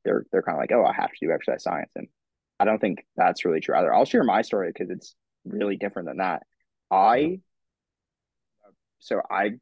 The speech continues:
Speaker 1: played juniors. So I became a personal trainer,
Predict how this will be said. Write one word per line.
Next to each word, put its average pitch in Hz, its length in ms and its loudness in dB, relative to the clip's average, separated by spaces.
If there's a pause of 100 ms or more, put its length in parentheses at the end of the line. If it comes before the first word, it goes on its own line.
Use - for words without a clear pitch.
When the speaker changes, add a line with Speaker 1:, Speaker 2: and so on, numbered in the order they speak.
(100)
Speaker 1:
played 127 180 0
juniors. 92 640 -8
So - 180 -4
I 92 180 2
became 113 300 -2
a 101 40 -4
personal 92 380 -6
trainer, 87 480 -4